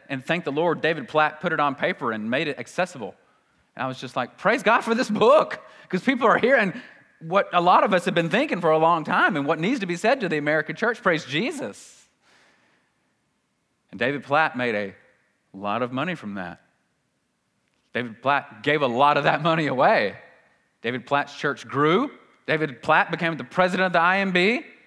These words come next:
all that. David Platt, David Platt, David Platt. I was very happy for him. I was very thankful. It'd be very tempting, though, to say, "I knew all this stuff. I could have written that.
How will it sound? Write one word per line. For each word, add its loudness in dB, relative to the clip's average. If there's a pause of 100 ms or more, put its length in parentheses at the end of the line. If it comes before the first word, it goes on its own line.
(140)
all 6
that. 2 (460)
David 0
Platt, 4
David 2
Platt, 4
David 6
Platt. 4 (1500)
I -8
was -8
very -4
happy -8
for -16
him. -14 (1000)
I -12
was -12
very -8
thankful. -16 (1000)
It'd -20
be -14
very -2
tempting, -8
though, -4
to -18
say, -6 (1400)
"I -4
knew -6
all -10
this -16
stuff. -14
I -10
could -12
have -12
written -10
that. -10